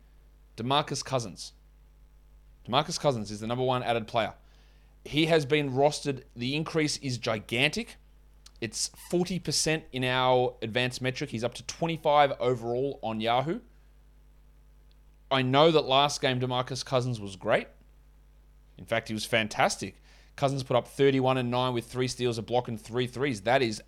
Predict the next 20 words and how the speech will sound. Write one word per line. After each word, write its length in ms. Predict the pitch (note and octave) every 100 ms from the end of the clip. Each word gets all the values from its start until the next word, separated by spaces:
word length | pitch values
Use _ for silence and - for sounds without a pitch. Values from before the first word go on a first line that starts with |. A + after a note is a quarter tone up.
| B2+
absolutely 480 | A2+ - B2 G#2+
fantastic. 800 | G#2+ A2 G#2 - D3+ - - - - - - _ - - - - - - -
He 120 | A2+
did 280 | G#2+ C#3+ C3+
that 400 | C3+ B2+ B2 - - - _ - -
in 120 | A2
twenty-four 520 | - B2+ B2 B2 A2+
minutes 480 | B2 A#3 - - - - - - - - - - - - - -
against 480 | A2+ G2+ A#2 G#2+ - -
the 80 | -
Houston 440 | - A2 G#2 G2 F#2+
Rockets, 440 | B2 - - -
of 120 | F#2+
course, 260 | - A#2 F#3
so 100 | G2
not 180 | F#2+ G2
a 40 |
great 260 | F#2 G2 F#2
opponent. 400 | - A2+ F3 B3 - - - - - - - - - - - A2+
But 360 | B2 B2+ -